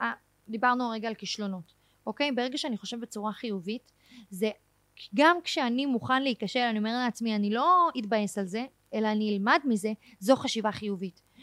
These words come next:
או כל דבר שאני רוצה לעשות, אני אחשוב עליו בצורה, קודם כל, חיובית. זה מפחית את הפחדים, זה מעלה את הביטחון העצמי,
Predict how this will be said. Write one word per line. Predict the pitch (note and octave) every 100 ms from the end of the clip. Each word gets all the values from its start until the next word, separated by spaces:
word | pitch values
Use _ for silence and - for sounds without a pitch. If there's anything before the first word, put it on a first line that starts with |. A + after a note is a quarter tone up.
| - C4 -
או | A#3+
כל | E4
דבר | E4 D4 D4
שאני | C#4 A3+
רוצה | G#3 G3+ C4+
לעשות, | A#3 G3+ - C#4+ F4+ _
אני | A3+ G#3+
אחשוב | G3+ - C4
עליו | C#4+ A3
בצורה, | G3 - G#3 C4 - _
קודם | D#4 F4
כל, | F4 F#4 - -
חיובית. | - A3 G3+ G3 G3+ _ - - B3
זה | G3 A#3
מפחית | A#3 - - - F#4 - - _ _ _ _
את | B3
הפחדים, | A#3 - - A3 G#3 G#3+ A3
זה | G3 A3+
מעלה | A#3 A#3+ A#3+ B3 D4+ F4+
את | D4
הביטחון | C4 G#3 A3 B3 B3+
העצמי, | A#3 - A3+ A3